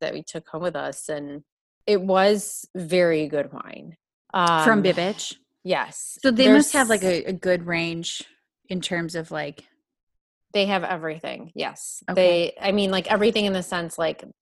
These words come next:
Speaker 1: they've got your more standard, cheaper wine, not cheap, but
Speaker 2: But more table,
Speaker 1: affordable.
Speaker 2: like,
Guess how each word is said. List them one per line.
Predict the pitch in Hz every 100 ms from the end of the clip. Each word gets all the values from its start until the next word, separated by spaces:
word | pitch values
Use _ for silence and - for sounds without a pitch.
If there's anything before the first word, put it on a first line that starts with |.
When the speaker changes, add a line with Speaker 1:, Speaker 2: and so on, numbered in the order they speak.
| _ _ _ _ _ -
Speaker 1:
they've | 202 180
got | 175 147
your | 160
more | 160 156
standard, | - 202 196 185 180 170 -
cheaper | - 247 233 214
wine, | 202 196 196 190 190 185 208
not | 202 - -
cheap, | - 156 - - _
but | - 139 - -
Speaker 2:
But | 294
more | 339 403
table, | 196 185 180 240
Speaker 1:
affordable. | -
Speaker 2:
like, | 240 233